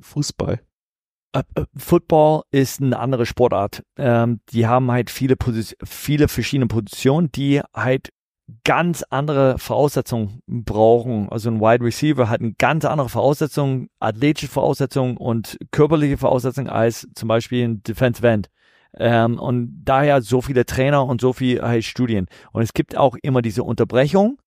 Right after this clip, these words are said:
Speaker 2: und diese Taktik in dem einen Spielform, wo sie halt früh erkennen können. Und deswegen gibt's halt diese Videoanalysen halt dazu.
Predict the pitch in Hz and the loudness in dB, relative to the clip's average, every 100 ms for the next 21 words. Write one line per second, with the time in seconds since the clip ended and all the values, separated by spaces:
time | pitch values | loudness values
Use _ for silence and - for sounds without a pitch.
0 | _ _ _ _ 127 123 113 120 - - | _ _ _ _ 0 2 2 0 -2 -2
1 | - - - 196 190 - - 135 131 120 | -2 -2 0 0 0 -6 -2 2 2 0
2 | - 151 175 170 - - 170 180 - 113 | -4 -2 0 -2 -6 -6 -2 -2 0 2
3 | 117 160 208 _ _ _ _ - 117 120 | 2 0 -4 _ _ _ _ -6 -2 2
4 | 127 123 - - 165 151 - 139 139 104 | 2 0 -2 2 2 2 -2 -2 0 -2
5 | 95 98 120 120 131 135 - - 117 127 | -4 -2 -2 0 0 -2 -4 -4 -2 -2
6 | 127 113 117 107 127 123 117 113 110 117 | -2 0 0 0 2 2 2 0 -2 -2
7 | 107 110 104 107 - 101 | -2 -2 0 -2 -2 -6